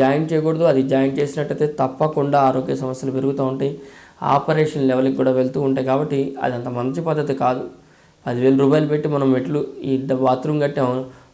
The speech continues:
రెండు లక్షలు పెట్టి ఇంట్లో ఆపరేషన్ చేయిస్తాం వెంటనే. అదే ఏది బెటర్? కట్టేది ఏదో కరెక్ట్గా కట్టుకోవడం బెటర్,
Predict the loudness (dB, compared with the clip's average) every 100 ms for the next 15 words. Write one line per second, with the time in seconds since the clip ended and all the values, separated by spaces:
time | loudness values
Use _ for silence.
0 | -4 0 0 0 -2 -2 -2 -4 -2 0
1 | 0 -2 -8 -10 -10 -12 -12 -14 -16 -16
2 | -18 -20 _ -12 -10 -10 -10 -2 0 0
3 | -2 -2 -8 -12 -20 -20 _ _ -6 -2
4 | 0 0 0 4 4 4 4 4 6 6
5 | 4 2 -2